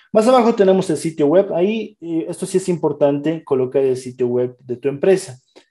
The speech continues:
Si no tienes un sitio web, obviamente quizás puedas colocarle el enlace de tu página de Facebook. Pero yo te recomiendo que sí tengas este espacio llenado, ¿no?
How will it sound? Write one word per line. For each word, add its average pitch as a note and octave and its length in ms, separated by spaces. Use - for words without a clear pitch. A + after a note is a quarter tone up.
Si - 180
no A#3+ 220
tienes G#3+ 320
un D#3+ 80
sitio C#3+ 320
web, E3+ 140
obviamente D#3+ 500
quizás G3 320
puedas F3 260
colocarle C3+ 540
el A#2+ 100
enlace B2 380
de A#2+ 80
tu B2+ 160
página B2 320
de A2+ 80
Facebook. B2+ 420
Pero F#3+ 240
yo G#3+ 140
te A3 100
recomiendo F#3 440
que D#3+ 80
sí - 200
tengas E3+ 360
este D3 180
espacio C3+ 320
llenado, B2+ 420
¿no? C#3+ 180